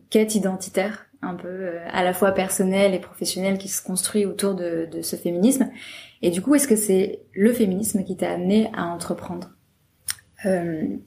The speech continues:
Speaker 2: alors oui, clairement. J'ai, euh, j'ai lancé, euh, ma boîte par féminisme, par envie de faire, euh, bouger les choses pour les femmes. Et c'est vrai que la plupart de, des actions que j'entreprends, euh, sont, euh, vont dans ce sens-là.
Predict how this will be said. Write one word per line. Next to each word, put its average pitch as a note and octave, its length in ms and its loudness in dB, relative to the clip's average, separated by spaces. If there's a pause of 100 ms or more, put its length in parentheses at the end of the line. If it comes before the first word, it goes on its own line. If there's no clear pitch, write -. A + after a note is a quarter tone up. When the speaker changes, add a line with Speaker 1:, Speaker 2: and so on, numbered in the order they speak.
(140)
Speaker 2:
alors E3+ 160 2
oui, G3+ 260 2 (220)
clairement. F#3 480 0
J'ai, E3 300 0
euh, E3+ 280 -2 (280)
j'ai E3 160 -4
lancé, E3 340 0
euh, E3 580 -4
ma E3+ 120 -2
boîte F3 520 -2
par F3+ 180 -2
féminisme, G3 500 0 (400)
par G3 200 2
envie F#3+ 180 0
de G3 60 -6
faire, F3+ 200 0
euh, E3+ 120 -2
bouger F#3 240 0
les F#3+ 120 2
choses F#3 240 -2
pour E3+ 120 -4
les E3 100 -2
femmes. F3+ 320 -2
Et - 60 -4
c'est E3+ 160 -4
vrai E3 120 -8
que - 60 -20 (160)
la - 120 -10 (180)
plupart F#3 540 -2
de, E3+ 260 -6 (680)
des G3 140 2
actions G3 300 2
que G3+ 120 -2
j'entreprends, G#3 640 0
euh, E3+ 140 -2
sont, F#3+ 340 -4
euh, F3 140 -4
vont F#3 140 0
dans G3+ 120 4
ce F#3+ 100 -2
sens-là. F3+ 300 -6